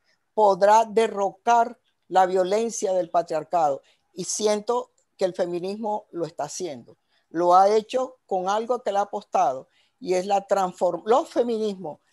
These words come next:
la transformación de la cultura a través de la reeducación, no con violencia. Con lo, la otra pregunta es sobre las obras de Marvel. Las obras de Marvel,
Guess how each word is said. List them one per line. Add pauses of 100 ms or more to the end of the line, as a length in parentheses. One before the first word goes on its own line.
(120)
la
transformación (200)
de
la
cultura
a
través
de
la
reeducación, (220)
no
con
violencia. (400)
Con
lo,
la
otra
pregunta
es
sobre
las
obras
de
Marvel. (340)
Las
obras
de
Marvel,